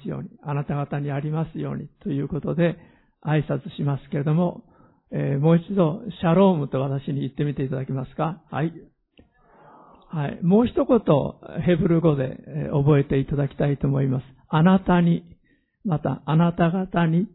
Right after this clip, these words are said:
という意味のアレヘムという言葉で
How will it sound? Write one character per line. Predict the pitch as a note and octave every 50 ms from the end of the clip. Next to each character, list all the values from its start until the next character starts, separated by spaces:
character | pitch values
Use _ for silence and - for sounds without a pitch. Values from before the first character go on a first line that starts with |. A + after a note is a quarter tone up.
| _ _
と | -
い | C#3+ C3+ C#3 C3+
う | C3+ C#3+ D3+
意 | C#3
味 | C3+ C3+ C3+
の | C3 B2+ - - _ _ _ _ _ _
ア | - D3 D3
レ | D#3 F#3+ G3+
ヘ | F3 F3+ F#3 D#3+ C#3+
ム | B2+ A2+ - - _ _ _ _ _ _ _ _ _ _
と | - D3+
い |
う | C#3+
言 | C3+ C3+ C3+ - C3+
葉 | C3+ C3 A#2+
で | B2+ B2+